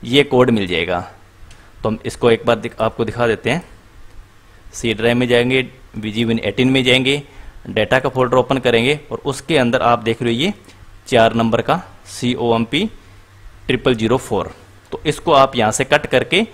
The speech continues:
और कहीं दूसरी जगह पेस्ट कर सकते हो। अभी आपके पास ये temporary रूप से delete करनी है, यानी कि data तो आपका important है, but आपको बहुत ही कम इसकी ज़रूरत पड़ती है। तो आपका जो नाम है उस company में से ये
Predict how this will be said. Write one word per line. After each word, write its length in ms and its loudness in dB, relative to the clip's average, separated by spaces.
और 100 2
कहीं 240 2
दूसरी 380 -4
जगह 120 2
पेस्ट 280 0
कर 120 -2
सकते 300 -4
हो। 40 4
अभी 100 -4
आपके 380 0
पास 260 0
ये 60 2
temporary 500 2
रूप 140 2
से 120 -2
delete 320 2
करनी 300 0
है, 140 -10
यानी 140 -2
कि 80 -2
data 280 4
तो 100 2
आपका 240 2
important 480 2
है, 260 0
but 100 2
आपको 420 0
बहुत 360 0
ही 60 2
कम 280 0
इसकी 300 -2
ज़रूरत 340 0
पड़ती 420 -2
है। 180 -2
तो 60 -4
आपका 360 2
जो 120 2
नाम 320 4
है 80 0
उस 180 -4
company 400 0
में 140 2
से 180 -2
ये 240 0